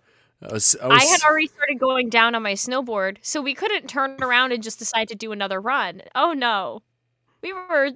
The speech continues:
Speaker 2: we were already in too deep because
Speaker 1: Just,
Speaker 2: they didn't tell me
Speaker 1: just
Speaker 2: that I couldn't
Speaker 1: going.
Speaker 2: go, so they were like, "Just go ahead." And then they start yelling at me up from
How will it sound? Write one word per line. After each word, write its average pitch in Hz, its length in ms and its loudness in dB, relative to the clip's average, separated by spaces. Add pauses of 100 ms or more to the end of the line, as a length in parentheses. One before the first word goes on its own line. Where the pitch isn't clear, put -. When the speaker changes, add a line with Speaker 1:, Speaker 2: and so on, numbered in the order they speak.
Speaker 2:
we 294 160 -8
were 240 140 -2
already 220 300 -2
in 202 140 -10
too 208 200 -12
deep 202 260 -14 (180)
because 254 280 -4
Speaker 1:
Just, - 0 -
Speaker 2:
they 269 120 0
didn't 294 180 -8
tell 262 220 -4
me 226 200 -8
Speaker 1:
just 202 100 -6
Speaker 2:
that - 40 -4
I 202 60 0
couldn't 202 300 -4
Speaker 1:
going. - 20 -14
Speaker 2:
go, 214 200 0
so 196 120 -6
they 220 180 -12
were 226 120 -8
like, 226 100 -4
"Just 254 240 -10 (120)
go 240 160 -2
ahead." 226 600 -2 (1300)
And 247 180 0
then 226 360 0 (120)
they 247 120 4
start 254 200 0
yelling 262 340 2
at 220 100 -2
me 233 120 0
up 226 120 -2 (200)
from 233 380 -8